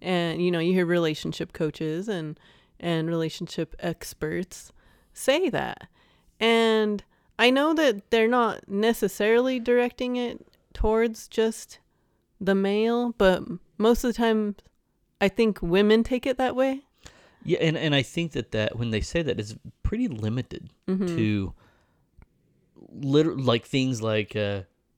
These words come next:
Speaker 2: go on date nights.
Speaker 1: Mm-hmm. Yeah,
Speaker 2: And,
Speaker 1: yes.
Speaker 2: you know, don't forget to get her flowers.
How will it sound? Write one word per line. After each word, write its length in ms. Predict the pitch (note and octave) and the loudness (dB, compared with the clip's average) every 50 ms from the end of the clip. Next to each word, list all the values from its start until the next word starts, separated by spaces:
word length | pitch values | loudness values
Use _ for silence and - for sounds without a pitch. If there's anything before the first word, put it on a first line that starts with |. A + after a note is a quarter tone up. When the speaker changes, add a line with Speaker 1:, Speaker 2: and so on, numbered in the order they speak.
| _ _ _ | _ _ _
Speaker 2:
go 200 | - B2 A2+ A2 | -2 -2 0 0
on 140 | A2+ A2+ G#2+ | -2 -4 -4
date 240 | G2+ A2 A2 A#2 G#2+ | -4 -6 -6 -6 -8
nights. 440 | G#2+ G2 - - - - - - _ _ - | -12 -16 -16 -18 -20 -20 -20 -20 _ _ -2
Speaker 1:
Mm-hmm. 360 | - G3+ G#3 F3+ E3 D#3+ D#3 E3 - _ _ _ _ _ _ F#3 G3 | 0 2 2 2 0 -2 -4 -6 -8 _ _ _ _ _ _ 4 4
Yeah, 280 | B3+ B3 B3 G#3+ G3+ F3 | 6 6 6 4 4 0
Speaker 2:
And, 160 | G3+ G3+ G3 | -2 -4 2
Speaker 1:
yes. 640 | F#3 A3+ A3+ A3+ G#3 G3 F3+ D#3 - C#3+ - - - - - | 8 10 10 12 10 10 8 6 2 -2 -8 -12 -18 -20 -16
Speaker 2:
you 100 | - A2 | -12 -10
know, 220 | G2+ G2 G2 F#2+ F#2+ - | -10 -8 -10 -10 -10 -2
don't 200 | - C3 B2+ A#2 | 0 0 0 0
forget 300 | - B2+ A#2+ A#2+ A#2+ - - | -2 -6 -4 -2 -4 -2 -2
to 60 | A2+ | -2
get 180 | G#2+ B2 - - | -2 -2 -2 0
her 120 | B2 A#2 | -2 -2
flowers. 720 | - - - A#2 A2 A2+ A#2 G#2+ F#2 C#2 B1+ D2 G2+ - | -2 -2 0 0 0 2 0 0 -2 -4 -6 -8 -12 -14